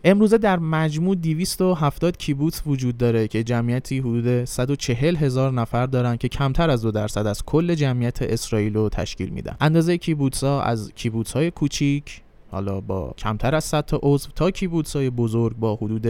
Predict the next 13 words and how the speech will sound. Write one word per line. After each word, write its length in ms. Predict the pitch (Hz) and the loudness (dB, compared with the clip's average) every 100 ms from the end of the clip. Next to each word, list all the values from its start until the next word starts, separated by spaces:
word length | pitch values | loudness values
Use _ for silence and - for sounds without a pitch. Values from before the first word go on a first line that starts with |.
| 113 - | 0 0
هشتصد 460 | 117 113 - 131 - | -2 -2 0 -2 2
تا 140 | 156 | 2
عضو 280 | 131 135 123 | 4 4 4
و 40 | 117 | 0
حتی 320 | 120 - 131 | 0 0 0
جمعیتی 720 | 131 117 110 123 151 - 110 | 2 2 0 2 2 2 -4
بیش 240 | 101 - | -2 -4
از 180 | 98 - | -6 -6
هزار 360 | - 113 120 120 | -4 2 2 2
و 60 | |
دویست 400 | 120 113 110 - | 0 -2 -2 -4
نفر 320 | 107 104 117 120 | -4 -2 0 0
متغیره. 600 | 113 104 85 - - | 0 -2 -4 -6 -8